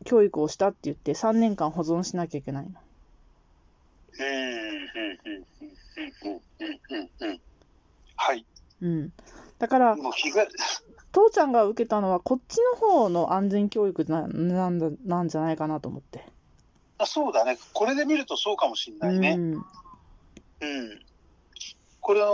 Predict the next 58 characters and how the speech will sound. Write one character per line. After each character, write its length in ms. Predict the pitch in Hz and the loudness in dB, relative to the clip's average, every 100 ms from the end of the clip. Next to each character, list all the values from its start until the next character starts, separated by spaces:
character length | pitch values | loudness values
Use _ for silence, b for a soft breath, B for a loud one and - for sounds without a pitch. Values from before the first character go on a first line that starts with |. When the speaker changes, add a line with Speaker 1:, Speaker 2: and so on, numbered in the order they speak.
| 202 | 2
Speaker 2:
ほ 160 | - 220 | 2 2
ぼ 80 | |
は、 220 | 190 - - | 2 -2 0
八 320 | - 269 262 | -2 -2 2
番 200 | 254 180 | 0 4
で 80 | 208 | 4
は 160 | 170 | 4
な 120 | 147 | 2
い 80 | 143 | -4
け 100 | 131 | -8
れ 80 | 123 | -14
ど、 100 | 120 | -12
そ 140 | - | -10
れ 80 | 165 | -8
に 160 | 165 156 | -8 -10
近 240 | - 185 | -2 -2
い 60 | 139 | -2
や 100 | 117 | -6
つ 80 | - | -8
だ 140 | 113 | -12
と 80 | 117 | -12
思 160 | 120 156 | -10 -2
う。 80 | |
Speaker 1:
う 20 | 190 | 0
ん。 20 | 190 180 165 147 | 0 0 -2 -4
Speaker 2:
う 40 | |
ん、 60 | 143 - - - - - _ - - - | -8 -16 -20 -20 -20 -20 _ -20 -20 -12
う 80 | - | -8
ん、 580 | 262 - 151 135 123 - | -6 -8 -8 -8 -10 -8
う 200 | 139 240 | -8 -8
ん。 60 | 247 _ - | -12 _ 0
ま 120 | 170 | 2
あ、 40 | |
そ 140 | - 190 | 2 0
れ 80 | 226 | 2
も 180 | 220 | 4
あ 60 | 240 | 2
る 100 | 214 | 0
し、 160 | - 226 202 | -10 -8 -8
一 200 | 156 - | -10 -4
番 200 | 190 165 | -2 0
も 140 | 143 139 | 0 0
あ 60 | |
る 100 | 135 | 0
し。 320 | 117 127 113 113 _ _ _ _ _ _ - | -8 -12 -14 -18 _ _ _ _ _ _ -18
Speaker 1:
そ 320 | - 262 175 | 0 2 2
う 60 | 160 | -2
ね。 200 | 156 - _ _ _ _ _ _ _ - | -8 -12 _ _ _ _ _ _ _ -14
Speaker 2:
う 40 | |
ん。 380 | 311 285 262 247 262 _ _ _ _ _ _ - | -12 -10 -10 -12 -16 _ _ _ _ _ _ -12
三 340 | - 180 180 | 0 0 2
番 160 | 156 139 | -2 -2
も 200 | 123 127 | -2 -2
あ 40 | |
る 120 | 165 | -2
し。 280 | 135 - 131 - 196 | -6 -8 -8 -4 0
Speaker 1:
う 40 | |
ん。 520 | 196 180 165 151 - | 2 0 -2 -6 -10